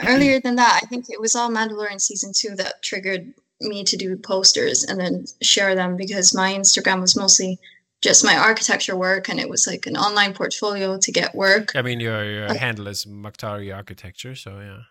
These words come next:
Speaker 2: Yeah, and I thought I'd keep it that way, and I had moments where I thought of changing it, but
Speaker 1: <laughs>
Speaker 2: I think I'll just keep it that way. And,
Speaker 1: Nice.
Speaker 2: uh, yeah, and so sharing those got the attention of the Star Wars fandom.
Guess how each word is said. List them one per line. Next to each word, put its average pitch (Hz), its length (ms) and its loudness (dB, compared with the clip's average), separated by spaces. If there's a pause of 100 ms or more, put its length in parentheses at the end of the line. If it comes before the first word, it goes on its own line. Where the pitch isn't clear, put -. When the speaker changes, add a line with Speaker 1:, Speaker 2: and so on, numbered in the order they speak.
(220)
Speaker 2:
Yeah, 247 260 8
and 220 80 4
I 226 120 4
thought 247 180 4
I'd 254 160 4
keep 247 220 -2
it 226 100 4
that 196 240 2
way, 214 400 -4
and 196 460 -2
I 220 60 0
had 233 200 6
moments 233 380 4
where 208 100 2
I 196 60 4
thought 214 180 -2
of 226 100 0 (120)
changing 220 440 2
it, 185 240 -8
but - 220 -10
Speaker 1:
<laughs> - 20 -4
Speaker 2:
I 120 480 -8
think 196 220 -2
I'll - 80 -4
just - 240 2
keep 196 160 -8
it 160 60 -4
that - 160 2
way. 190 180 -2 (560)
And, 220 340 4
Speaker 1:
Nice. 208 160 4
Speaker 2:
uh, 196 80 0
yeah, 202 260 4 (240)
and 214 180 -4
so 196 760 4
sharing 233 560 4
those 214 760 4 (120)
got 190 320 0 (360)
the 196 160 -4
attention 196 580 2
of 190 220 -4
the 190 420 0
Star 226 360 6
Wars 220 320 4
fandom. 190 640 -4